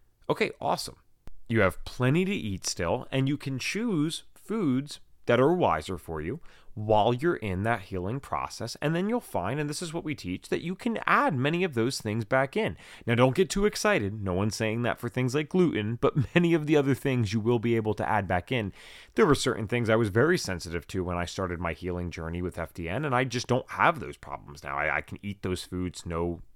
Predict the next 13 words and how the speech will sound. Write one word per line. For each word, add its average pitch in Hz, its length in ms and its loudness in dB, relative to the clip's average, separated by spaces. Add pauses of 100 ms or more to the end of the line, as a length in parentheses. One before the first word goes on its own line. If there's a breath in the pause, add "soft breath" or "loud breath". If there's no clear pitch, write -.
issue 95 220 -6
whatsoever. 87 580 -4 (400 loud breath)
So - 100 -8
that's 165 220 2
an 226 80 -2
example 110 500 0
of 90 80 -2
a 87 40 -2
hidden 82 320 -6
stressor, - 440 -8
something 90 320 -6
like 82 180 -8
that. 76 220 -8